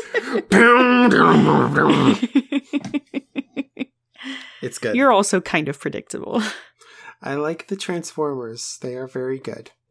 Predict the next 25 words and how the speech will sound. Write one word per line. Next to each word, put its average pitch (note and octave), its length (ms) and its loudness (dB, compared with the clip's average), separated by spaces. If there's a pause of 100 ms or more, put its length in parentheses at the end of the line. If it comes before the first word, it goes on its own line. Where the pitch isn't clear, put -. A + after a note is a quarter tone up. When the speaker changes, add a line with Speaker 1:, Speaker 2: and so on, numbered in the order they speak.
(360)
Speaker 1:
Um, F3 400 -6
you G#3 240 0
picked D#4+ 240 0
all G3+ 180 2
animations D#3 680 -4
and C#3+ 100 -4
I D3+ 80 -4
picked F3+ 240 -6
all C#3+ 140 -4
live C#3 240 -2
actions D3 680 -8 (300)
for - 140 -4
our D3+ 100 0
top A3+ 280 2
Speaker 2:
Hmm. G#3 80 2
Speaker 1:
three. C3+ 480 -2 (240)
Speaker 2:
It D#3 160 0
is D#3+ 160 -2
almost F3+ 540 2
as C#3 180 2
if C#3+ 180 -4
we C#3 140 0
have C3 280 -2
certain B2 460 -4
predilections. C#3+ 1200 -2